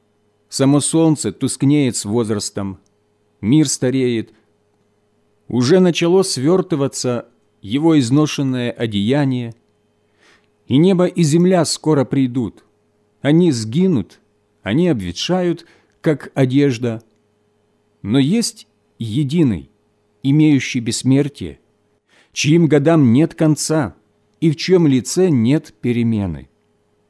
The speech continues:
Радость, которую испытывает моряк, когда после многих дней сильной морской качки снова ступает на твердый берег,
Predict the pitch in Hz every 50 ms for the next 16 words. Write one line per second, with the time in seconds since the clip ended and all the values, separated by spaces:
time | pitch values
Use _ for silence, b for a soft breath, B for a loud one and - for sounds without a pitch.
0 | _ _ _ _ _ _ _ _ _ _ _ _ _ _ - 107 113 127 - 107
1 | 98 90 - - - - - _ _ _ _ - 101 95 - 127 131 135 143 135
2 | 131 - 139 127 - - - 170 165 170 165 165 160 143 - 117 123 143 151 165
3 | 170 151 - - b b b b b b b _ _ _ _ _ - 139 147 143
4 | 160 170 160 - 180 175 - 156 156 156 160 185 185 160 165 131 113 120 147 175
5 | 175 147 - - - 175 180 175 165 160 143 131 139 135 - - - 160 156 -
6 | - 175 170 156 - - - 110 92 b b b b b b - - - 156 175
7 | 180 160 147 - - - 131 - - 160 165 160 151 135 127 - _ - 131 131
8 | 127 - 131 135 123 110 98 95 92 113 165 165 135 104 85 - - - _